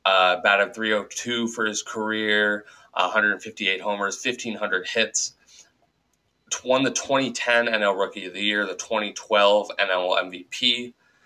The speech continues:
was obviously a three-time world champion on the twenty ten, twenty twelve, and twenty fourteen San Francisco Giants in their, uh, s-,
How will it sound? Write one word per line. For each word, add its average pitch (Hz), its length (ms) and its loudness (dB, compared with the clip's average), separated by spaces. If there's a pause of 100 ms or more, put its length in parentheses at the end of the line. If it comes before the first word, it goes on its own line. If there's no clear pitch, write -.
(200)
was 113 140 -6
obviously 117 680 2
a 92 80 -4
three-time 101 500 -2
world 90 200 -2
champion 98 520 -2
on 90 120 -4
the 85 120 -6
twenty 98 400 -6
ten, 98 320 -2
twenty 95 320 -6
twelve, 90 340 2
and 92 240 -8
twenty 98 300 -6
fourteen 101 880 -8 (340)
San 107 260 -2
Francisco - 460 -8
Giants 101 680 0
in 92 140 -12
their, 87 460 0 (320)
uh, 87 240 4
s-, - 180 -10